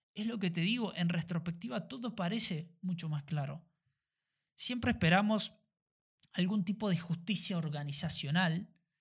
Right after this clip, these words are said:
que sugiera que el trabajador debe haber conocido, debía saber las consecuencias de la elección de lo que estaba haciendo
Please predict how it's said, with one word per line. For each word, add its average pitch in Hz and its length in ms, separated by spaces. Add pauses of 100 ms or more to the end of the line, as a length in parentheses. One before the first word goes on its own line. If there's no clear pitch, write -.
(200)
que 196 100
sugiera 226 440
que 202 80
el 175 100
trabajador 180 600
debe 196 300
haber 220 240
conocido, 190 840 (260)
debía 175 420
saber 208 380
las 196 140
consecuencias 190 680
de 170 100
la 165 100
elección 160 400
de 247 80
lo 180 100
que 165 80
estaba 202 260
haciendo 170 520